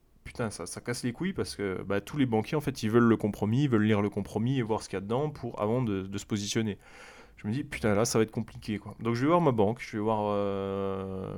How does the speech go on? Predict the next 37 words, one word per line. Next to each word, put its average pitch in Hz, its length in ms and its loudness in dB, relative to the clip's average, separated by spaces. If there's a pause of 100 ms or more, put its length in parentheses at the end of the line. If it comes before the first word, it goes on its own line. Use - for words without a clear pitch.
je 104 120 -12
vais 107 40 -4
voir 120 140 0
mes 117 120 0
deux 107 140 -2
banques, 110 400 -2
trois, 101 400 -2
deux, 123 160 -2
trois 113 200 0
banques. 123 380 -4 (1120)
Et, 131 180 10
euh, 120 280 6
en 120 100 4
fait, - 200 2
c'est 131 80 0
des 117 100 6
stops - 320 4
à - 40 6
chaque 135 200 2
fois. - 260 2 (100)
Et 101 800 0
ils 104 60 -2
me 110 60 -2
disent, « 117 220 0
Non, 127 100 8
non, 127 260 8
c'est 131 200 -4
trop, 123 260 0
machin 117 320 -2
et 107 80 0
tout. » 165 340 0
Et 113 160 4
en 110 80 4
fait, 135 200 -4
on 104 80 -2
était 98 180 -6
en 90 320 -4